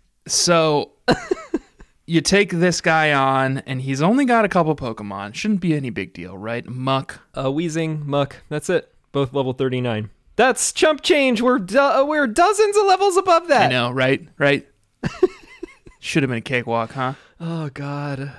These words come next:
Speaker 1: So
Speaker 2: What
Speaker 1: I have
Speaker 2: happened?
Speaker 1: Doctor Richard Kimball, my Gyarados, out in the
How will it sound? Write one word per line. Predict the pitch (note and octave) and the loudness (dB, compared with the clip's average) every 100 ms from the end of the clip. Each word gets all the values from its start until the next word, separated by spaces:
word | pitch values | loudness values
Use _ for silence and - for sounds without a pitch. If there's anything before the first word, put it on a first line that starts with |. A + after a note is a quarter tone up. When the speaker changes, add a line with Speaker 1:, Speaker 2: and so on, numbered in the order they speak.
| - - | -20 -20
Speaker 1:
So | - F#3 | -2 2
Speaker 2:
What | F#3 | 4
Speaker 1:
I | |
have | F#3 G#3+ F#3+ | 6 4 2
Speaker 2:
happened? | C3+ G#2 G#2+ - | -6 -12 -14 -4
Speaker 1:
Doctor | - G3 - G3 | 2 2 4 2
Richard | F#3+ F#3 E3+ | 2 2 0
Kimball, | - A3+ G#3+ G#3+ | 2 4 4 4
my | F#3 C#3+ | 4 2
Gyarados, | C#3 D#3+ F#3+ G3 F#3+ F#3+ F3 - - | 4 4 6 6 4 4 2 -2 -2
out | F3 F3+ F3+ | 2 2 0
in | C#3+ C3+ | -2 -2
the | C3 C3 | -2 -4